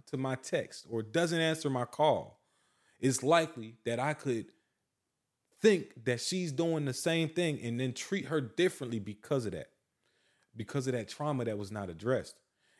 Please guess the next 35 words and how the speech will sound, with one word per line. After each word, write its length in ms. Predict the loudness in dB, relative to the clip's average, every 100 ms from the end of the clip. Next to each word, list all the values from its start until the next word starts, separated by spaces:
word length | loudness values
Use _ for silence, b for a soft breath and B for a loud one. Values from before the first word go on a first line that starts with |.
| _
And 120 | -4
a 80 | 0
lot 240 | 4 4
of 100 | 4
us 160 | 2 2
are 60 | 2
walking 420 | 6 6 4 0
around 540 | 2 4 4 2 0 -8
ticking 320 | -4 -4 -4
time 440 | -6 -4 0 0 0
bombs 380 | -2 -2 -6 -4
full 220 | -2 0
of 60 |
trauma. 400 | -2 -4 -4 -4 -10 _ _ _ _ _ _ _ _ _
And 60 | 0
we 80 | 4
gotta 240 | 4 4
get 160 | 0 -2
that 160 | -4
healed. 340 | -2 -4 -6 -12 _ _ _ _ _ _ _ _ b -2
So 240 | 4 4
I'ma 240 | 6 6 4 8
add 420 | 10 12 10 4
one 320 | 0 2 0
to 120 | 0
this 160 | 0 2
list 260 | 4 4 4
'cause 120 | 2
it's 200 | 0 2
not 200 | 4 6
on 140 | 6
this 180 | 4 2
list, 280 | 2 0 0
but 120 | 0
I'ma 160 | 0